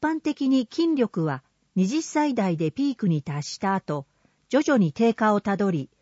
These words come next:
六十歳を過ぎると急激に低下が進行します。しかし、たとえ九十歳代になっても、体を動かすことによって、運動機能の復活、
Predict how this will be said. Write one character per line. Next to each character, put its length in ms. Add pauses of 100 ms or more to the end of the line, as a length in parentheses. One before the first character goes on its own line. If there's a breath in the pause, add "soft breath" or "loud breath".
(300)
六 260
十 140
歳 380
を 60
過 160
ぎ 140
る 120
と 240 (180)
急 240
激 260
に 140
低 220
下 160
が 120
進 220
行 220
し 140
ま 140
す。 200 (800)
し 120
か 160
し、 280 (360)
た 140
と 140
え 100
九 240
十 160
歳 320
代 240
に 80
な 140
っ 40
て 200
も、 220 (280)
体 460
を 100
動 240
か 120
す 100
こ 120
と 120
に 120
よ 100
っ 40
て、 360 (500)
運 240
動 220
機 160
能 200
の 140
復 260
活、 400